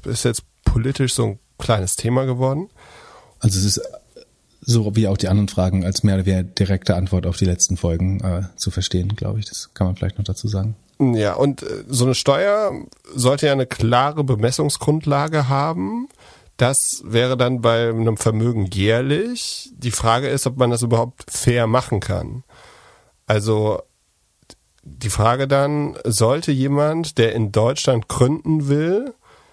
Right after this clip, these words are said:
Speaker 1: demnächst statt einem saas-Startup lieber eine Steuerberatungskanzlei gründen?
Speaker 2: Ich bin natürlich dafür, dass Steuergesetzgebung immer so einfach wie möglich ist, weil es immer eine indirekte Subvention der Reichen ist, wenn man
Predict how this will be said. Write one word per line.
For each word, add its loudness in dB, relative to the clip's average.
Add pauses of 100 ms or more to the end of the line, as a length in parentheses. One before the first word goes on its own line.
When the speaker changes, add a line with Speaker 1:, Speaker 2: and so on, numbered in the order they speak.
(520)
Speaker 1:
demnächst 0
statt 2
einem 2
saas-Startup 2
lieber 2
eine 4
Steuerberatungskanzlei 0
gründen? -4 (840)
Speaker 2:
Ich 0
bin 4
natürlich 0
dafür, 0
dass 0
Steuergesetzgebung 0
immer 2
so 0
einfach 0
wie 2
möglich 0
ist, -2
weil 0
es -4
immer 0
eine 2
indirekte 2
Subvention 2
der 0
Reichen 0
ist, -2
wenn 2
man -2